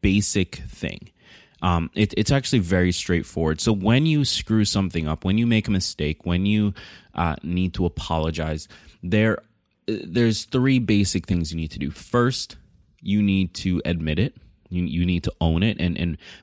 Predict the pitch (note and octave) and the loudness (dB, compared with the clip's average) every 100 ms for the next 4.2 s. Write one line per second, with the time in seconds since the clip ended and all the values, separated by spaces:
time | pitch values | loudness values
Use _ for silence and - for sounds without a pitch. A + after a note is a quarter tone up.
0 | - F#2+ E2+ - - D#2+ F2 F2+ A#2+ B2+ | 0 2 2 0 0 2 2 2 0 2
1 | A#2 A2+ C#3+ - D#3+ C#3+ B2 A#2+ - A2+ | 4 6 4 4 2 2 4 2 4 4
2 | G#2+ F#2+ G2+ G2+ - F#2 F#2+ G2 F#2+ F#2 | 4 4 4 2 0 0 2 4 4 0
3 | F2+ - F#2+ F2+ - F2 D#2+ D#2+ - B2 | -2 -2 0 2 0 0 0 0 2 2
4 | B2+ F#2 | 0 -4